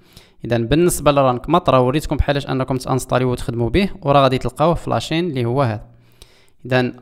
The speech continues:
رانك مات غادي تلقاوه في الوحده ثمانية، ضروري غادي خصكم تخدموا به باش كيعاونكم انكم ديروا الاون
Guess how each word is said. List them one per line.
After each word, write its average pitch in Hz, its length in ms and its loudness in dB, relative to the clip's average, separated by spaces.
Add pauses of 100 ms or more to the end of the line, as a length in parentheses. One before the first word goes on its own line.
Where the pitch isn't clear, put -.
رانك 135 320 -2
مات 151 280 0
غادي 120 200 -2
تلقاوه 151 420 2
في - 140 -2
الوحده 135 300 -2
ثمانية، 127 380 -2 (180)
ضروري 143 500 4
غادي 147 220 0
خصكم - 240 -4
تخدموا 127 300 -4
به 190 200 -4 (340)
باش 160 340 0
كيعاونكم 135 640 2
انكم 135 400 -2
ديروا 131 380 0
الاون 131 340 -2